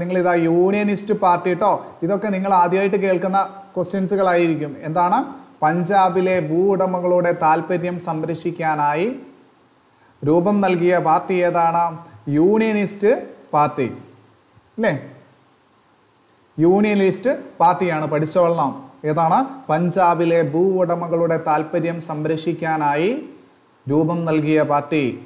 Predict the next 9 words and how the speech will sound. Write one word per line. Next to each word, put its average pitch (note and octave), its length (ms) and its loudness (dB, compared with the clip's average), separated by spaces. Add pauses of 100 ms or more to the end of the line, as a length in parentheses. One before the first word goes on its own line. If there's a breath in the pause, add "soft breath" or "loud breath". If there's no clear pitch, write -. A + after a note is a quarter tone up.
(260)
യൂണിയനിസ്റ്റ് D#3 960 -2 (440)
പാർട്ടി. A#2 360 -8 (440)
ആയിരത്തി A#3 360 2
എണ്ണൂറ്റി A3 340 -2
അൻപത്തി F#3+ 360 -2
ഏഴിലെ G3 220 2 (120)
കലാപത്തിൽ F3+ 680 0 (800)
ബറൗട്ടിൽ G#3 520 2 (120)
നേതൃത്വം F#3 440 -2